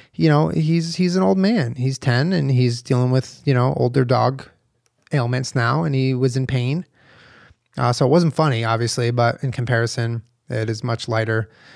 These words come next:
Uh, Kermit had to be brought into the vet a few days prior to this whole Peach situation, uh, because he was, he was crying a lot when we would pick him up. He was yelping. He couldn't really move that well. And we actually started to notice a physical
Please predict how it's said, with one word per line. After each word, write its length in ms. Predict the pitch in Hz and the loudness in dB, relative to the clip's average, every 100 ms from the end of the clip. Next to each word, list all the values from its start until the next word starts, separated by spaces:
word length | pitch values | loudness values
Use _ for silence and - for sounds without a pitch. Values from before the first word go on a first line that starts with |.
| - - | -18 -4
Uh, 160 | 113 117 | -2 0
Kermit 580 | - 240 277 277 - - | 2 4 6 4 2 -6
had 300 | 147 185 185 | 0 2 4
to 60 | |
be 140 | 180 175 | 4 2
brought 300 | 156 170 165 | 4 4 2
into 120 | 170 | 0
the 80 | 147 | 2
vet 160 | 151 | 4
a 40 | 147 | 2
few 240 | - 180 | 0 2
days 220 | 160 151 | 4 2
prior 340 | - 156 139 131 | 0 0 0 0
to 60 | |
this 160 | 127 127 | -2 0
whole 140 | 131 | -2
Peach 280 | 120 143 127 | 0 -2 -2
situation, 680 | - 123 123 117 - 123 120 - - - - - | -2 0 2 0 0 0 -2 -8 -20 -20 -10 0
uh, 560 | 117 120 120 117 113 117 - _ _ _ _ _ _ - 135 | 2 4 4 4 2 -2 -10 _ _ _ _ _ _ -8 -2
because 300 | 139 160 156 | 2 2 4
he 100 | 156 | 4
was, 320 | 147 127 - - | 4 2 -6 -2
he 140 | 139 | 2
was 160 | 156 143 | 4 2
crying 420 | - 180 226 208 | 0 2 2 2
a 80 | 123 | 2
lot 220 | 117 120 | 0 0
when 80 | 127 | 0
we 120 | 123 | -2
would 120 | 113 | -2
pick 220 | - 127 | 0 -2
him 80 | 120 | 0
up. 160 | 110 110 | -4 -2
He 100 | 123 | -6
was 180 | 113 107 | -6 0
yelping. 440 | 151 151 156 147 | 2 2 2 0
He 160 | 123 120 | -4 -4
couldn't 240 | 147 127 | -4 -4
really 240 | 123 117 | -2 -4
move 240 | 104 123 120 | -2 -2 0
that 180 | 123 120 | 0 2
well. 160 | 120 | 0
And 100 | 120 | 0
we 100 | 139 | 0
actually 320 | 170 - 151 123 | -2 -2 -2 -2
started 380 | 135 127 123 113 | -2 -2 -2 -4
to 60 | |
notice 440 | 110 110 113 110 - | -8 -6 -6 -8 -8
a 60 | |
physical 760 | 113 131 110 117 120 110 107 | -8 -6 -6 -4 -4 -2 -4